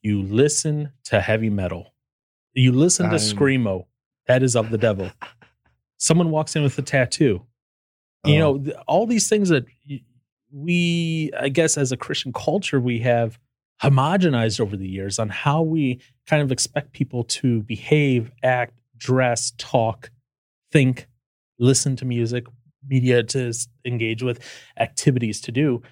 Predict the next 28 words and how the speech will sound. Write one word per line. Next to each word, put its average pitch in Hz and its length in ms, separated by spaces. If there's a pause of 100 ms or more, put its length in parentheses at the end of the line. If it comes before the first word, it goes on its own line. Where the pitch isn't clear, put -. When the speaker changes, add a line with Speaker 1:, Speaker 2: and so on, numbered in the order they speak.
(260)
Speaker 1:
And 135 80
then 156 100
you 160 120
have 131 100
people 139 240
that 127 120
come 139 220
in, 214 180
especially 165 580
now 147 280
that 147 180
you 131 60
have 123 180
younger 180 200
people 135 320
who 117 220
are 113 60
exposed - 480
to 123 100
all 170 260
sorts - 380
of 117 100
things, 110 280
especially - 380
at 110 80
a 98 60
young 147 280
age. 180 300